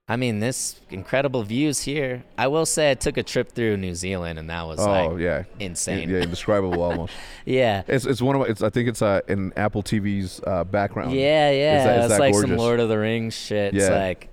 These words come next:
Speaker 1: some real actual, I remember we had an eight-hour drive that turned into more of a fifteen-hour drive because every couple hours we had to pull over and, like, shoot photos 'cause we're like, "This might be the most beautiful thing we've ever seen in our lives."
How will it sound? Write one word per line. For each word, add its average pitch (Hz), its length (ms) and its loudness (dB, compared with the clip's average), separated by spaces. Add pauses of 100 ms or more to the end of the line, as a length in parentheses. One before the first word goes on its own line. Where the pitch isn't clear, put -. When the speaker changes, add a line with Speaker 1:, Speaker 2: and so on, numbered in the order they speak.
(140)
Speaker 1:
some 98 300 -6
real 95 560 0 (360)
actual, 98 600 0 (480)
I 123 60 2
remember 165 260 2
we 170 100 2
had 151 220 4
an 127 160 2
eight-hour 131 420 4
drive 113 380 2
that 107 180 -2
turned 117 280 2
into 110 140 -2
more 104 220 0
of 98 80 -2
a 95 60 -6
fifteen-hour 113 720 -4
drive 120 400 -2
because 101 480 -2 (560)
every 110 340 -2
couple 120 340 -2
hours 104 400 2
we 104 100 0
had 101 120 2
to 95 80 -4
pull 107 300 4
over 104 400 2
and, 90 160 -4
like, 85 160 -6
shoot - 240 -8
photos 98 400 0
'cause 92 200 -6
we're 101 120 -2
like, 92 240 0
"This 123 200 0
might 127 220 0
be 131 120 0
the 120 100 -2
most 110 260 -4
beautiful 101 380 -4
thing 98 240 -6
we've 90 160 -6
ever 90 240 -4
seen 92 200 -8
in 87 120 -6
our 80 140 -8
lives." 80 420 -10